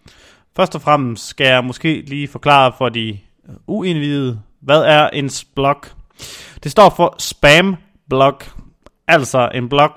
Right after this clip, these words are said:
der simpelthen er fyldt med indhold, spammet ind med det formål hensynsløst bare at bygge links til S E O-kunder.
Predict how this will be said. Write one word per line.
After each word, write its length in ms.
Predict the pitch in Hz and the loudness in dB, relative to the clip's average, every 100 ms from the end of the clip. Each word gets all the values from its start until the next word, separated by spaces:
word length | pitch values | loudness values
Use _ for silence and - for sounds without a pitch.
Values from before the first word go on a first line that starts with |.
| - | -4
der 80 | |
simpelthen 420 | 135 180 - 147 131 | -4 -4 -4 -4 -4
er 60 | |
fyldt 240 | - 185 - | -8 -8 -6
med 120 | 131 | -4
indhold, 420 | 165 185 165 139 | -4 -2 0 -2
spammet 640 | - - - 160 190 165 | -6 -10 0 2 2 0
ind 280 | 165 165 - - | -2 -4 -8 -10
med 200 | 143 135 | -4 -2
det 120 | 156 | -2
formål 540 | - 160 165 165 139 | 0 0 0 0 -2
hensynsløst 840 | 117 170 - 151 123 - 139 - - | -2 -4 -4 -10 -10 -6 -6 -6 -4
bare 260 | 135 139 151 | 0 2 0
at 60 | 151 | -2
bygge 220 | 139 139 | -4 -2
links 380 | 131 131 147 - | 0 -2 -4 -12
til 200 | - 143 | -8 -8
S 180 | - - | -6 -4
E 160 | 127 | -2
O-kunder. 420 | 143 135 110 107 | -2 -4 -10 -8